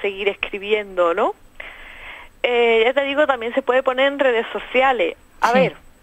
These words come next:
Speaker 1: si lo escribes en redes sociales y esas cosas que escribes en las redes sociales van acompañadas de un trabajo, no se considera postureo, ¿eh?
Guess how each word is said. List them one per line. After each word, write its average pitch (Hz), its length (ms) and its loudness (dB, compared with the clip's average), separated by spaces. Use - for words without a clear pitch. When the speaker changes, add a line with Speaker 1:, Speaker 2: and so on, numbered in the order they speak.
Speaker 1:
si 269 120 2
lo 262 80 4
escribes 311 480 0
en 370 100 -4
redes 311 280 2
sociales 165 640 0
y 214 260 -2
esas 254 260 0
cosas 302 280 -4
que 294 100 -4
escribes 277 320 2
en 254 80 2
las 247 120 0
redes 233 220 2
sociales 196 400 0
van 202 140 2
acompañadas 233 680 0
de 208 80 -4
un 269 120 -6
trabajo, 277 500 2
no 254 160 0
se 294 100 0
considera 254 480 2
postureo, 165 640 0
¿eh? 370 100 -6